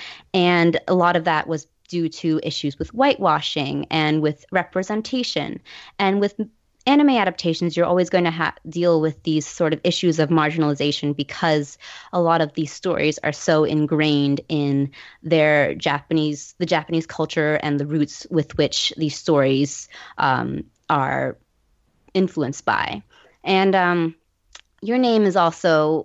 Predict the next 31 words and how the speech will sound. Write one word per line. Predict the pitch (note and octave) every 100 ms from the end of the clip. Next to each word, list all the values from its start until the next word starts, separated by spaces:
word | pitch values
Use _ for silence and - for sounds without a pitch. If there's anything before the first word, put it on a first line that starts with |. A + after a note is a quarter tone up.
| -
uh, | D#3 C#3+ D3
one | D#3+ E3+
of | D#3+ C#3+
these | D#3
stories. | - - D#3+ D3+ D3 D3
I | -
didn't | G3 B3+
really | A#3+ A3
mention | G3 F#3+ F#3+
this | E3+ -
in | E3+
my, | D#3 D3+ C#3+ - - - _
um, | D#3+ D3 C#3+ C#3+ C#3+ - _ _
piece | - A3 A3 -
on | E3 E3
slash | - G3 F#3+ -
film | F#3+ F3
dot | D#3+ -
com, | - G#3+ G#3+ G#3 F#3
but, | - D#3 C#3+ - - _ _ _
uh, | E3
for | D3+ F3
fear | F#3 D#3+
of |
spoilers, | - - F#3 F3 E3 D#3+
but | - E3 -
there | G3+ G3+
is | G#3+ A3 G#3 G3
a | - F3
lot | F3 E3+ F3
of | E3+ D#3+